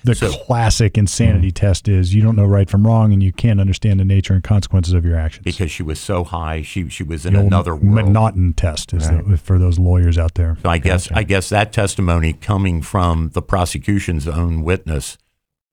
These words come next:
Speaker 1: Now, of interest,
Speaker 2: probably, you know.
Speaker 1: of interest, uh, the old Jimmy Stewart mover, uh, Jimmy Stewart movie, uh, with, uh, George C. Scott, Anatomy of a Murder.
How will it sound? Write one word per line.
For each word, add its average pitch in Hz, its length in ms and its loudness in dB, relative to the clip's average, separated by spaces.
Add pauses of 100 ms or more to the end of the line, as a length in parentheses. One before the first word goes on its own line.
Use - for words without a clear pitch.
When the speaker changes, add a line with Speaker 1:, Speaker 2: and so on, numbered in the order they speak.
(340)
Speaker 1:
Now, 104 240 0
of 117 180 0
interest, 110 380 2
Speaker 2:
probably, 82 280 -4 (140)
you 87 140 -8
know. 67 260 -10
Speaker 1:
of 104 140 0
interest, 131 540 0 (360)
uh, 104 220 4
the 110 100 4
old 101 120 2
Jimmy 104 220 2
Stewart 92 320 0
mover, 87 400 -4 (200)
uh, 98 180 4
Jimmy 104 220 2
Stewart 98 300 0
movie, 92 400 2
uh, 87 180 2
with, 90 300 -2
uh, 87 160 0
George 92 280 2
C. - 80 -6
Scott, 92 240 -2
Anatomy 117 320 4
of 90 60 2
a 92 60 4
Murder. 87 320 0